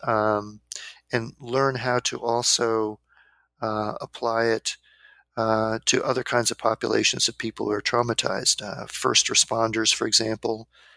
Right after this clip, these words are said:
police, fire. Uh, we're talking about the healthcare workers now, uh, responding to the covid nineteen and the, the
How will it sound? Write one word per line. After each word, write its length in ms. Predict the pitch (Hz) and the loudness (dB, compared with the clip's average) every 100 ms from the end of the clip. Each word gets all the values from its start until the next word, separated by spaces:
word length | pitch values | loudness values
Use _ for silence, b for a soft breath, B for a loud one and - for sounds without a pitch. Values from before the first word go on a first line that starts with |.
| b - | b -12
police, 480 | 117 117 120 113 - | -4 -2 2 4 2
fire. 640 | - 117 117 117 117 113 _ b b b b 117 | 0 0 2 2 0 -4 _ b b b b -2
Uh, 160 | 110 107 | -2 -2
we're 140 | 117 | -4
talking 220 | - 117 | 0 0
about 200 | 110 110 | 2 -2
the 60 | 110 | 0
healthcare 480 | 120 147 - 117 110 | 2 2 2 0 0
workers 440 | 110 - 127 113 | -2 -6 -2 0
now, 400 | 113 110 104 104 B B B B B | 2 2 0 -4 B B B B B
uh, 420 | 139 117 117 107 - - 82 - - | -4 0 2 0 -4 -10 -20 -20 -8
responding 500 | 131 - 123 113 113 | -4 2 4 4 2
to 60 | - | -6
the 60 | |
covid 320 | - 117 113 107 | 0 2 2 2
nineteen 560 | 110 107 - 123 123 | 0 2 0 0 -2
and 160 | 110 - _ b b b b _ _ | -4 -12 _ b b b b _ _
the, 140 | 131 - - | -10 -10 -14
the 80 | _ | _